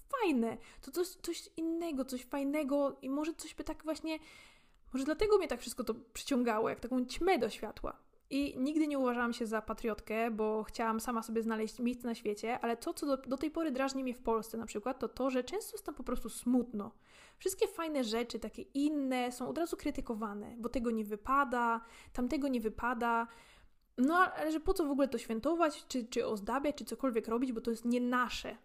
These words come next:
to jest czyjeś, zagraniczne. I paradoksalnie, bo w tak zaamerykanizowanym w wielu przypadkach wychowaniu krytykuje się to, co nie jest nasze, ale jak mamy oszaleć na punkcie, nie wiem, robienia wianków, gdy nigdy nas tego nie uczono w szkołach, w szkołach?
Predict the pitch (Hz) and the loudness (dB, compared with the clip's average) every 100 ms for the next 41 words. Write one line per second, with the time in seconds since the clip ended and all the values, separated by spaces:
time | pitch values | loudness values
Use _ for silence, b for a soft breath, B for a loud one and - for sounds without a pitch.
0 | - 240 - - 277 254 226 - 226 233 | -4 -4 -4 0 2 2 0 -6 -4 -2
1 | 233 247 240 - - - _ _ _ - | 0 0 0 -2 -10 -16 _ _ _ -16
2 | - - 254 262 285 294 415 415 330 240 | -16 -4 -2 0 0 2 6 8 8 4
3 | 202 226 - 233 285 - - - 359 320 | 0 -4 -2 2 2 0 -14 -2 2 2
4 | 294 285 285 285 285 262 262 294 277 247 | 2 2 2 0 -2 0 0 0 0 0
5 | 226 269 262 247 247 - 233 220 240 233 | 0 0 -2 -4 -4 -2 -2 0 0 2
6 | 214 220 247 254 247 262 359 330 294 262 | 0 -2 -4 -4 -2 0 0 0 -2 -4
7 | 254 247 240 233 220 214 - 233 B B | -2 -2 0 0 -2 -4 -4 -8 B B
8 | B - 294 392 466 381 320 311 294 B | B -4 2 2 2 0 2 0 -2 B
9 | - 247 277 277 277 269 262 269 254 254 | -4 -2 0 0 0 -6 -2 -2 -2 0
10 | 240 220 220 247 254 294 277 220 247 233 | 2 0 0 0 0 0 -2 -2 -2 -2
11 | 220 240 262 269 240 220 269 285 277 - | -2 -4 -6 -6 -4 0 0 0 -2 -2
12 | 254 320 311 320 - 294 302 320 311 415 | -2 0 -2 -6 -6 -4 0 0 0 2
13 | 311 - 247 214 202 - - - - 220 | 0 0 2 2 0 -8 -18 -8 0 0
14 | 214 | 0